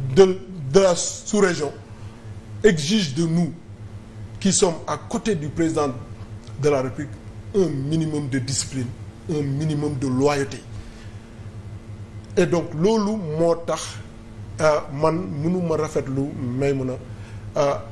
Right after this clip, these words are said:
doxalin, euh, ñeneen yoo xamante ni ñi ngi nekk ci biir di ñëw fii di jël télé yi,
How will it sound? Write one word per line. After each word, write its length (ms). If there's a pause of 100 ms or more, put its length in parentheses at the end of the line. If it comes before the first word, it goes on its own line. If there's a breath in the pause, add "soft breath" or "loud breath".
(300)
doxalin, 400 (840)
euh, 160 (240)
ñeneen 340
yoo 180 (320)
xamante 400
ni 160 (380)
ñi 140
ngi 200 (400)
nekk 340
ci 160
biir 280 (500 loud breath)
di 120
ñëw 180
fii 280 (380)
di 380 (260)
jël 220
télé 240
yi, 100